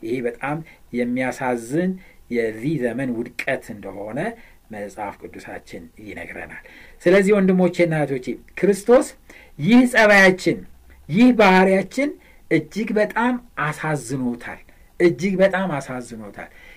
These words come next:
የአምልኮ መልክ ይዘን ብቻ በመመላለስ በፊቱ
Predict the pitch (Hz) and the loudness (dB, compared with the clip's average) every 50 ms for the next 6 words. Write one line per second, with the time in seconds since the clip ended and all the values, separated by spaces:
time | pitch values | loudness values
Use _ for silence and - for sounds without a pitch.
0 | - - 151 160 165 175 180 185 196 202 196 - 226 214 190 220 233 233 233 - | -10 -2 0 0 0 2 2 2 2 2 4 4 2 4 6 4 4 2 0 -2
1 | 202 196 185 190 220 214 196 185 190 190 - 220 208 190 175 170 175 180 180 180 | -2 0 2 2 2 2 2 0 -2 -2 0 0 2 4 2 2 2 2 0 2
2 | 190 196 196 196 202 202 240 269 262 - - - - - - - - 143 147 160 | 2 4 6 4 4 6 6 4 4 2 -10 -18 -20 -20 -20 -16 -4 0 2 2
3 | 175 175 202 202 196 | 2 2 -2 -4 -2